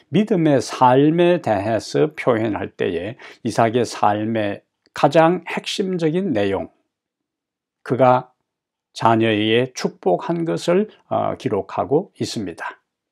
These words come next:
오늘은 히브리 십일 장 이십 절의 말씀을 중심으로 해서 하나님의 섭리에 굴복하는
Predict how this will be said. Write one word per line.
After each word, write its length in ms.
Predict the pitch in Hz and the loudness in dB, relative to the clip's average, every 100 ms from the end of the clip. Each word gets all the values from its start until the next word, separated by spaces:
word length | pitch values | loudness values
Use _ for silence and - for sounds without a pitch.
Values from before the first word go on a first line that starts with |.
| _ _ - - - | _ _ -20 -20 2
오늘은 300 | 156 208 233 | 4 6 4
히브리 320 | - 180 202 | 2 2 2
십일 400 | 202 196 180 170 | 2 2 2 2
장 440 | 185 165 143 123 - | 4 6 6 2 0
이십 540 | 151 156 147 143 _ | 2 2 -2 -10 _
절의 520 | - 131 123 117 113 | 0 2 4 2 2
말씀을 640 | 107 101 92 - 131 147 165 | 0 -2 -4 -6 -2 -2 -4
중심으로 600 | - 120 101 117 104 92 | -4 -6 -4 -4 -4 -6
해서 420 | 90 90 - - - _ _ - - - | -6 -4 -2 -2 -6 _ _ -20 -20 -2
하나님의 480 | - 143 156 185 208 | 2 4 2 2 -2
섭리에 840 | - 175 196 170 113 87 113 151 | -2 0 2 0 0 0 -2 -2
굴복하는 1120 | - 175 202 185 202 190 _ - 180 185 226 | -2 -2 -2 0 -2 -2 _ -4 -2 0 -2